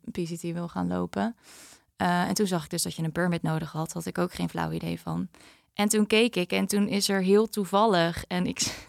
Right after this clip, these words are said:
<laughs> zeg dan dat het klinkt een beetje zweverig, maar dat heeft gewoon zo moeten zijn, was er heel toevallig nog een permit vrij voor tweeëntwintig juni. En toen dacht ik, "Ja, die is voor mij." Dus die heb ik toen aangevraagd, zonder dat ik eigenlijk überhaupt nog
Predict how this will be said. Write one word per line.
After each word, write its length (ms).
<laughs> 360
zeg 200
dan 140
dat 140
het 100
klinkt 220
een 80
beetje 220
zweverig, 360
maar 160
dat 140
heeft 220
gewoon 220
zo 140
moeten 260
zijn, 380
was 180
er 60
heel 200
toevallig 340
nog 160
een 100
permit 360
vrij 260
voor 140
tweeëntwintig 600
juni. 380
En 100
toen 120
dacht 200
ik, 100
"Ja, 240
die 220
is 140
voor 160
mij." 380
Dus 160
die 100
heb 120
ik 60
toen 200
aangevraagd, 600
zonder 280
dat 140
ik 100
eigenlijk 560
überhaupt 540
nog 340